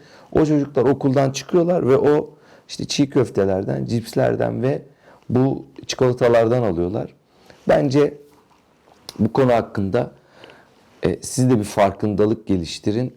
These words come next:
Yani bu yaşta çocuklarınız varsa onları mutlaka bu konuda uyarın. Ben markette rastladığım çocukların hepsine aynı şeyi söylüyorum.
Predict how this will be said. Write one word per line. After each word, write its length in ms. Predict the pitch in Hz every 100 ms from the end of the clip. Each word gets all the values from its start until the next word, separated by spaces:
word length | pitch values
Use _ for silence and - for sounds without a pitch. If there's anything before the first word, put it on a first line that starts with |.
| -
Yani 200 | 95 113
bu 40 |
yaşta 380 | 117 101 - 104
çocuklarınız 640 | 101 104 101 104 104 101
varsa 380 | 123 110 - 113 -
onları 500 | 202 208 113 120 127
mutlaka 680 | 127 139 - 107 - 117 113
bu 100 | 110
konuda 320 | 113 110 107
uyarın. 500 | 101 101 113 110 - - - - - _ _ -
Ben 360 | 117 135 123 - - _ _
markette 680 | 98 120 120 - 120 - 120
rastladığım 540 | 117 117 - 113 117
çocukların 580 | 110 127 127 - 123 104
hepsine 380 | 127 - - 90
aynı 220 | 117 120
şeyi 220 | - 117
söylüyorum. 540 | 117 107 90 85 90